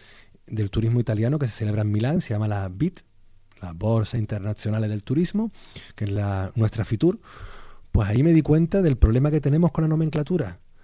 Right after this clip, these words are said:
porque yo tenía mi gran cartelón de Gran Canaria y me viene un señor y me dice,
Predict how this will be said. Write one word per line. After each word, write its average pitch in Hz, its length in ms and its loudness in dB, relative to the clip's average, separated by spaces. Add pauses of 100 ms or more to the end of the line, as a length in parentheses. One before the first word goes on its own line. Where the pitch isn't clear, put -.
(120)
porque 117 220 4
yo 120 60 4
tenía 143 260 4
mi 113 160 4
gran 127 220 2
cartelón 147 540 0 (160)
de 107 160 -2
Gran 131 240 4
Canaria 156 560 2
y 131 80 -4
me 110 100 4
viene 127 200 6
un 165 80 4
señor 160 480 2
y 135 80 -2
me 127 100 2
dice, 113 460 0